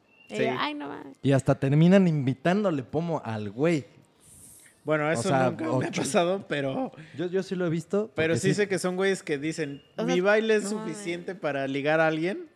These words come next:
Speaker 1: y entonces van con esa intención.
Speaker 2: No, y luego cuando
Speaker 3: Sí, yo,
Speaker 2: empezó el
Speaker 3: yo en,
Speaker 2: perreo,
Speaker 3: en
Speaker 2: olvídense.
Speaker 3: esos, en esos ayeres hace un, muchos años,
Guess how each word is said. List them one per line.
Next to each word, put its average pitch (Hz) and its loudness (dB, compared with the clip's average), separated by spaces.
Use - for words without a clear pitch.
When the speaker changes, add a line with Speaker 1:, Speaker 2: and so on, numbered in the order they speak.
Speaker 1:
y 123 -8
entonces 143 -6
van 147 -4
con 131 -6
esa 127 -8
intención. 131 -8
Speaker 2:
No, 320 0
y 294 4
luego 294 4
cuando 170 2
Speaker 3:
Sí, 139 0
yo, 165 8
Speaker 2:
empezó 180 6
el 165 4
Speaker 3:
yo 180 6
en, - 8
Speaker 2:
perreo, 233 0
Speaker 3:
en 135 0
Speaker 2:
olvídense. 160 0
Speaker 3:
esos, 185 -2
en 139 2
esos 180 4
ayeres 135 4
hace 143 -2
un, 139 -2
muchos 139 -4
años, 147 0